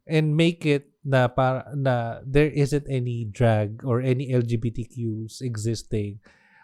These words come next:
or that any queer people deserve any rights. So, gamitin na naman nila yan against us.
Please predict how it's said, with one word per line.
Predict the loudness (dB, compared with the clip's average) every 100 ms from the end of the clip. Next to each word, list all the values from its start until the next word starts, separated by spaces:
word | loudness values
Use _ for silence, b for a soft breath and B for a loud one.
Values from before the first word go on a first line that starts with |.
| b 0
or | 2 2 0 -6 _ _ _ _ _ 0
that | 4 4 4
any | 2 4 2 0 -6 -2
queer | 2 4 2
people | 0 -4 -2 0 0
deserve | 0 0 2 0
any | 0 -2
rights. | -6 -6 -8 0
So, | 2
gamitin | 4 2 2 2 2
na | 0
naman | 0 0
nila | 0 0 -2
yan | -6 -8
against | -8 -8 -8 -14
us. | -20 -20 -20 _ _